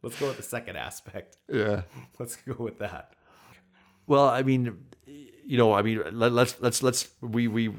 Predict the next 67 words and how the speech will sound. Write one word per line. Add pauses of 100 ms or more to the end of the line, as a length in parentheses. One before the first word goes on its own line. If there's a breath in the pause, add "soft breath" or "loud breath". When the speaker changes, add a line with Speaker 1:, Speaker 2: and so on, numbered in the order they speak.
(140)
Speaker 2:
I
just
came
off,
I
mean,
we,
we
jumped (280)
a
couple
of
steps.
Speaker 1:
Yeah.
Speaker 2:
Atomization
is
the
end (100)
result.
We,
we,
Speaker 1:
Okay.
Speaker 2:
we
jumped
to
the
beginning.
So,
I
mean,
what
you
do
is
you,
you
fill
your
sprayer (260)
at
the
right
concentration.
You,
you
make
sure
it's (140)
got
the
right
amount
of
water,
right
amount
of
chemical, (140 loud breath)
it's
agitated. (420 loud breath)
You
then
just
use
a
pump
to